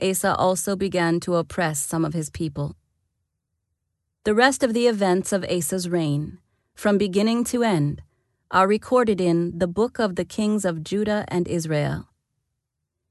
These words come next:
In the thirty-ninth year of his reign, Asa developed a serious foot disease. Yet even with the severity of his disease, he did not seek the Lord's help,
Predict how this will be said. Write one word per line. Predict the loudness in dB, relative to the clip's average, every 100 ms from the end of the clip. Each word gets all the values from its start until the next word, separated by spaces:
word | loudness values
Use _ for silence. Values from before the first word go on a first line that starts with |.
| _ _ _
In | 2 2
the | 4
thirty-ninth | 4 6 6 4 2 0
year | 0 2 2
of | 0
his | -2 0
reign, | 2 4 4 0 -4 _ _ -2
Asa | 0 2 0
developed | 2 2 2 0
a | -2
serious | -2 0 2 2 0 -2
foot | -4 -4
disease. | -2 -2 0 -2 -4 -10 -20 _ _ _ _ _ _ 0
Yet | 4 4
even | 2 2 4 6
with | 4 2
the | -2
severity | 0 0 2 4 4 2
of | 2
his | -2 -2
disease, | -2 -2 0 0 0 -2 -10 _ _ _ -4
he | 0
did | 2
not | 4 2 2
seek | -4 -2
the | -2
Lord's | 2 2 0
help, | -2 -2 -2 -6